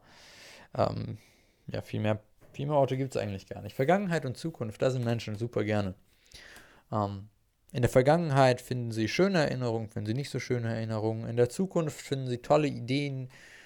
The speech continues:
finden sie Ängste vielleicht, was alles Schlimmes passieren könnte. Vieles ist in der Vergangenheit zu finden, vieles ist in der Zukunft, sich zu überlegen, aber der Ort, in dem die Men-,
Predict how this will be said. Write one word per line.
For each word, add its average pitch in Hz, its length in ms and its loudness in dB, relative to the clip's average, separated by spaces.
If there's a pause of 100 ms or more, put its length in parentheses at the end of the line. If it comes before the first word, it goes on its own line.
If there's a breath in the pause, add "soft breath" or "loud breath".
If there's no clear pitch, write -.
(180 loud breath)
finden 120 380 -4
sie 110 360 -2 (1000)
Ängste 143 480 -4
vielleicht, 123 640 -2
was 120 160 -2
alles 120 220 -2
Schlimmes 120 320 -6
passieren 123 440 -2
könnte. 120 400 -4 (880 loud breath)
Vieles 226 480 4
ist 135 140 -6
in 135 100 -4
der 131 100 2
Vergangenheit 127 720 2
zu - 160 -10
finden, 117 420 -8
vieles 160 440 0
ist 117 80 -10
in 113 120 -6
der 104 120 -6
Zukunft, - 760 -2 (200)
sich 127 180 -6
zu - 100 -6
überlegen, 113 540 2
aber 117 420 4 (680 loud breath)
der 143 140 8
Ort, 180 200 8
in 151 120 -2
dem 151 160 2
die 147 140 0
Men-, 143 260 2